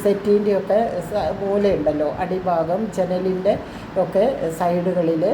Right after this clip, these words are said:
നമ്മുടെ കബോർഡുകളിൽ ഒക്കെ ഇതിൻ്റെ ഓരോ ഇലകൾ കൊണ്ടിട്ടാൽ മാത്രം മതി, പല്ലി നാട് വിട്ടോളും. ഉറപ്പാണ് ട്ടോ. നിങ്ങളൊക്കെ ഒന്ന് ചെയ്ത് നോക്കണേ, അറിയാത്തവർ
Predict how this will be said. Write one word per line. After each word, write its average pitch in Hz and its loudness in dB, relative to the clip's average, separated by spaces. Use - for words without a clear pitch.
നമ്മുടെ 185 0
കബോർഡുകളിൽ 180 0
ഒക്കെ - -4
ഇതിൻ്റെ 185 -2
ഓരോ 170 2
ഇലകൾ 165 -2
കൊണ്ടിട്ടാൽ 160 -4
മാത്രം 196 -2
മതി, 147 0
പല്ലി 180 0
നാട് 170 0
വിട്ടോളും. 135 -4
ഉറപ്പാണ് 175 2
ട്ടോ. 151 0
നിങ്ങളൊക്കെ 202 2
ഒന്ന് 185 0
ചെയ്ത് 160 -2
നോക്കണേ, 151 -4
അറിയാത്തവർ 185 2